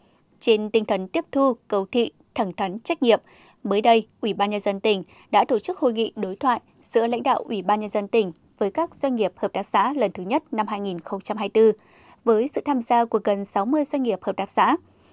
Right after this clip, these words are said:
Qua đó, trực tiếp lắng nghe tâm tư, chia sẻ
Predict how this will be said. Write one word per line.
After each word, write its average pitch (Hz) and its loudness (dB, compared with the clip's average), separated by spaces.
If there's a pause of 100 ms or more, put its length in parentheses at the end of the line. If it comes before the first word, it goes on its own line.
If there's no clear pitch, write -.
(140)
Qua 240 4
đó, 196 0
trực - -6
tiếp 285 2
lắng 208 -4
nghe 269 -2
tâm 254 -4
tư, 262 0 (260)
chia 214 0
sẻ 202 -2